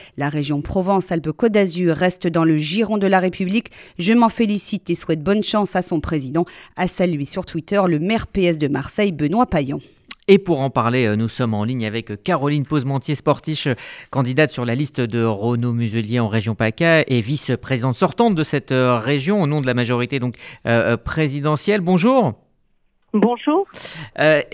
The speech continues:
Speaker 2: première question, est-ce que vous devez cette victoire au Front républicain ?
Speaker 3: Eh bien, euh, ce Front républicain, euh, qui a été, euh,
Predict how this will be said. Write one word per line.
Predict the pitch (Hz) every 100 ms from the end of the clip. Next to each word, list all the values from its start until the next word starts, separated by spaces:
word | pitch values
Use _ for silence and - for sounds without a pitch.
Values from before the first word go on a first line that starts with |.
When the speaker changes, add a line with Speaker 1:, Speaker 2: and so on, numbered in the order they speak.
| 113 -
Speaker 2:
première | 220 214 196
question, | 214 - 262
est-ce | -
que | 208
vous | 175 165
devez | 131 190 190 170 202
cette | 165 156
victoire | 147 135 135 143 156 170 185 -
au | 185
Front | 175 - 196
républicain ? | 170 160 131 131 127 123 - - - - - _ _ _ _ _ _ _ _ - -
Speaker 3:
Eh |
bien, | 185 233 220 202
euh, | 190 185 185 180 180 175 175 175 170 175 185 -
ce | 226
Front | - 277
républicain, | 240 233 - 185 196 - 214 214 208 190
euh, | 170 156 147 139 - -
qui | -
a | 190
été, | 196 - 220 214 208
euh, | 175